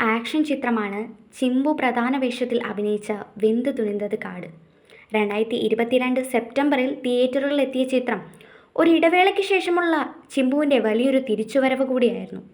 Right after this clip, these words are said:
വീട്ടിക്ക് കൂടുതലും പോസിറ്റീവ് റിവ്യൂവുകൾ നേടുകയും ബോക്സ് ഓഫീസിൽ വലിയ വിജയമാകുകയും ചെയ്ത ചിത്രമാണ്. ചിത്രത്തിന്റെ തെലുങ്ക് പതിപ്പായി The Life of മുത്തു എന്ന പേരിൽ പുറത്തിറങ്ങിയിരുന്നു.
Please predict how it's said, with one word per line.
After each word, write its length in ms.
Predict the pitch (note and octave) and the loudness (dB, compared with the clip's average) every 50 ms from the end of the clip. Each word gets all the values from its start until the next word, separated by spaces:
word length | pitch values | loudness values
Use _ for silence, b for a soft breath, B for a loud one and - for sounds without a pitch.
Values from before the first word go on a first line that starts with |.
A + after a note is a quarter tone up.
| _ _ b b b b b b b b b A3+ | _ _ b b b b b b b b b 0
വീട്ടിക്ക് 540 | G#3+ A#3 A#3 A3+ - - C4 B3+ C#4 C#4+ | 2 4 4 4 2 0 0 2 2 2
കൂടുതലും 500 | C#4+ C#4 C4 B3+ A#3+ B3 A#3 A#3+ C#4 - B B B B B B | 4 4 4 4 6 4 4 4 2 -2 B B B B B B
പോസിറ്റീവ് 680 | D#4+ D#4+ E4 E4+ F4 E4+ - - G4 G4+ F#4+ G4+ F#4 | 4 4 4 4 2 2 4 6 6 6 6 4 4
റിവ്യൂവുകൾ 500 | E4 D#4 D4+ D#4+ D#4+ D#4+ E4 D#4+ E4 D#4 | 4 2 2 2 0 2 2 4 4 4
നേടുകയും 720 | C#4+ C4+ A#3+ A3 A3 A#3 B3 C4+ C4 C4+ C4 A3 G3 F#3+ F#3+ | 4 4 4 4 4 4 4 4 4 4 2 0 0 -2 0
ബോക്സ് 320 | G3+ G3+ G#3 G3+ - C4 | 0 0 0 0 0 0
ഓഫീസിൽ 360 | C4 B3+ C4 B3+ B3+ C#4 C4 | 2 2 2 0 2 0 0
വലിയ 300 | A3 A3 G#3+ A3 A#3 A#3+ | 2 2 4 6 6 6
വിജയമാകുകയും 760 | A#3+ G#3+ F#3+ F#3 - A#3 A#3+ B3+ B3 A#3 A3+ A3 G#3+ G#3+ G#3 | 6 4 0 -2 0 0 2 2 0 0 0 0 0 0 0
ചെയ്ത 280 | G3+ - G#3 G3 G3 G3 | 0 -2 -4 -6 -6 -8
ചിത്രമാണ്. 560 | F#3+ - G#3 G3 - F#3+ F#3+ F#3+ F#3 F3+ F#3+ - - b b b b b b b b - | -10 -10 -10 -8 -6 -6 -6 -6 -6 -8 -10 -10 -12 b b b b b b b b 2
ചിത്രത്തിന്റെ 520 | - A3+ A3+ A3 A3+ A3+ A3 G3+ G3+ B3+ C4 B B B B B B | 2 4 4 4 2 2 2 2 2 0 -2 B B B B B B
തെലുങ്ക് 320 | C#4+ C4+ C4+ C#4+ D4 D4+ E4+ | 8 8 8 8 4 4 4
പതിപ്പായി 580 | E4+ E4 D#4+ - D4+ D4+ - B3 A#3 B3+ D#4 - B B B B A#3+ | 4 4 4 2 2 2 2 2 2 2 -2 -4 B B B B 2
The 60 | C4+ | 4
Life 400 | C4+ C#4 C4+ C4+ C#4+ C#4+ - E4+ | 6 6 6 6 4 2 0 -4
of 120 | E4 - E4+ | -4 0 0
മുത്തു 280 | E4 E4 E4 E4 E4 | 0 2 2 2 2
എന്ന 180 | D#4 D4+ D4 D4+ | 2 2 0 0
പേരിൽ 320 | D4 C#4+ C#4 C#4 C4+ C4+ | 0 0 2 2 2 2
പുറത്തിറങ്ങിയിരുന്നു. 840 | C4+ C4+ G#3+ G3+ G3+ G3 - B3 A#3+ A3+ G#3 G3 G3 F#3+ F3+ F#3 F#3 | 0 0 -2 -4 -4 -2 0 2 2 2 2 0 -2 -4 -6 -8 -12